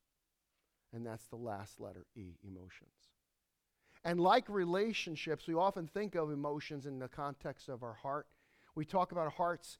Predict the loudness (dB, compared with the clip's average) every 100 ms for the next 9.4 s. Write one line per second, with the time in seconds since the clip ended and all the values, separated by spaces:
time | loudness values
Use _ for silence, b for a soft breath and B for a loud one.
0 | b b -2 -2 0 2 2 2 -4 -4
1 | -8 b b -4 0 0 0 -6 0 0
2 | 0 -4 -4 -2 0 -2 -2 -4 -4 -6
3 | -6 -6 -4 -2 -2 -4 0 2 2 0
4 | 0 0 -2 -10 -2 -4 -2 -6 0 -2
5 | -2 -10 -6 0 0 0 -2 -2 -4 b
6 | b b b b 0 2 2 -2 -2 0
7 | 0 0 -4 -4 -2 0 -2 -2 -4 -4
8 | -4 -8 -16 -6 -4 -2 -4 -4 -6 -6
9 | -8 -2 -2